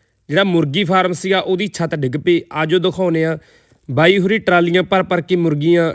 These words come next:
ਡੇਗਣ ਜਾ ਰਹੇ ਨੇ ਤੇ ਕੁਛ ਹਜੇ ਛੱਤ ਦੇ ਥੱਲੇ ਜਿਹੜੀਆਂ ਦਬੀਆਂ ਪਈਆਂ ਨੇ, ਤੁਹਾਨੂੰ ਦਿਖਾਉਂਦੇ ਆ। ਮੁਰਗੀ ਫਾਰਮ ਆ ਬਈ, ਉਹ ਟਰੈਕਟਰ ਟਰਾਲੀ ਲਾ ਰੱਖੀ ਆ ਉੱਥੇ। ਤੇ ਆਜੋ ਤੁਹਾਨੂੰ ਮੈਂ ਅੰਦਰ ਦੀ ਦਿਖਾਉਣਾ।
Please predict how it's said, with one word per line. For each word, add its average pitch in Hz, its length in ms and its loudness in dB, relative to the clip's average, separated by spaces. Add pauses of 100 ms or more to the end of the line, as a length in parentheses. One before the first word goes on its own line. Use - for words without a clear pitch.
ਡੇਗਣ 143 380 0
ਜਾ 147 180 2
ਰਹੇ 147 180 2
ਨੇ 160 200 0 (600)
ਤੇ 139 140 0
ਕੁਛ 160 300 0
ਹਜੇ 170 220 4
ਛੱਤ 160 260 -4
ਦੇ 156 160 2
ਥੱਲੇ 156 300 0
ਜਿਹੜੀਆਂ 160 200 4
ਦਬੀਆਂ 143 320 4
ਪਈਆਂ 156 280 2
ਨੇ, 156 140 4 (580)
ਤੁਹਾਨੂੰ 160 280 2
ਦਿਖਾਉਂਦੇ 143 420 2
ਆ। 165 160 0 (100)
ਮੁਰਗੀ 147 380 2
ਫਾਰਮ 151 240 2
ਆ 151 80 2
ਬਈ, 156 160 4
ਉਹ 190 200 4
ਟਰੈਕਟਰ 151 440 -2
ਟਰਾਲੀ 151 320 2
ਲਾ 139 160 2
ਰੱਖੀ 131 200 -2
ਆ 170 40 2
ਉੱਥੇ। 160 300 -2 (640)
ਤੇ 143 200 0
ਆਜੋ 151 240 2
ਤੁਹਾਨੂੰ 170 220 2
ਮੈਂ 170 100 4
ਅੰਦਰ 156 200 2
ਦੀ 160 120 4
ਦਿਖਾਉਣਾ। 156 500 2